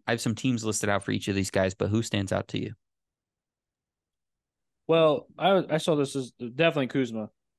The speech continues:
Speaker 2: Uh, he's not coming
Speaker 1: Okay.
Speaker 2: back, right? They, I mean,
Speaker 1: Listen,
Speaker 2: you guys would be
Speaker 1: man, we
Speaker 2: nuts
Speaker 1: could,
Speaker 2: to
Speaker 1: we
Speaker 2: sign
Speaker 1: could,
Speaker 2: it.
Speaker 1: we could go on a whole thing about the Wizards. Old Wizards would be bringing him back.
Speaker 2: No
Speaker 1: I,
Speaker 2: question.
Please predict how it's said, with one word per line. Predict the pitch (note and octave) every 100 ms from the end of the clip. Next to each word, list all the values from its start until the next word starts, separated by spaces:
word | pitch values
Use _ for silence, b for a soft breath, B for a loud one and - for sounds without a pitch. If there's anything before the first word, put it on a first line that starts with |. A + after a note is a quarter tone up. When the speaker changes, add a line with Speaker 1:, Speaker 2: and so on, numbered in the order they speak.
| _ _ _ -
Speaker 2:
Uh, | B2 A#2 A2+ G#2+
he's | G#2+ C3+
not | C3 A#2+
coming | A#2+
Speaker 1:
Okay. | A2
Speaker 2:
back, | G#2+ -
right? | A2 G#2+ - _ _ _ _ _ _ _ _ _ _ _ _ _ _ _ _ _
They, | C3+
I | A#2 - B2+
mean, |
Speaker 1:
Listen, | B2 C3 C3
Speaker 2:
you |
guys |
would | F#2+ F#2+
be | G2
Speaker 1:
man, | G#2+
we | A2
Speaker 2:
nuts | B2 A2+ -
Speaker 1:
could, |
Speaker 2:
to |
Speaker 1:
we | A2
Speaker 2:
sign | A2 G#2
Speaker 1:
could, | G#2
Speaker 2:
it. | - _
Speaker 1:
we | A#2+
could | G#2+ A#2
go | A#2 G#2
on | G2+
a | F2+
whole | G#2 F#2+
thing | - F2+
about | F2 F2+
the | F#2
Wizards. | F#2 F2+ F2 - B B B -
Old | D3 E3 D#3
Wizards | C#3+ B2+ A#2 G2+ -
would | G#2
be | F#2+
bringing | G2 G#2 G2+ G#2+
him | B2
back. | G#2+ F2+ F#2 - - _ _ _ F#2
Speaker 2:
No |
Speaker 1:
I, | G2+ G#2+
Speaker 2:
question. | A#2 A#2 A#2 A2+